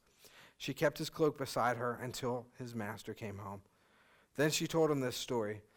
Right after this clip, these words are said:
"That Hebrew slave you brought us came to me to make sport of me. But as soon as I screamed for help, he left his cloak beside me and ran out of the house." When his master heard the story, his wife told him, saying, "This is how your slave treated me."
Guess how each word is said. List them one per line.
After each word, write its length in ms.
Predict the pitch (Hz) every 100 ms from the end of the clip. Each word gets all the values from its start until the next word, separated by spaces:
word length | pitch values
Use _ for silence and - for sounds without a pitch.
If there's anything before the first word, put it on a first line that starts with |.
| - _
"That 180 | 170 120
Hebrew 340 | 175 170 160
slave 480 | - 139 135 139 113
you 220 | 101 127
brought 320 | 113 120 113
us 200 | 117 110
came 300 | - 143 143
to 140 | 139 123
me 320 | 117 117 113 - - -
to 120 | 131
make 200 | 120 117
sport 340 | - 127 120
of 100 | 113
me. 220 | 110 104 - _ _ _
But 100 | 139
as 100 | 135
soon 240 | - 160
as 120 | 170 147
I 80 |
screamed 340 | 120 - 135 120
for 140 | 107
help, 320 | 98 120 156 - _ - - _
he 140 | 135
left 260 | 135 165 -
his 180 | 147
cloak 380 | - - 135 120
beside 420 | 120 - 120 123
me 140 | 127 120
and 140 | 107
ran 160 | 113 113
out 140 | 113
of 40 | 104
the 80 |
house." 460 | 92 104 107 - - _ _ _ - _ -
When 120 | 135
his 120 | 127
master 340 | 139 165 160
heard 340 | 139 143 143 135
the 80 | 131
story, 580 | - 123 113 113 113 - - -
his 200 | - 123
wife 260 | 120 117 120
told 260 | - 120 117
him, 200 | 117 110
saying, 420 | - 107 107 107
"This 220 | 131 -
is 100 | 139
how 220 | - 135
your 180 | 127 123
slave 340 | - 123 120
treated 360 | 113 120 113 104
me." 180 | 101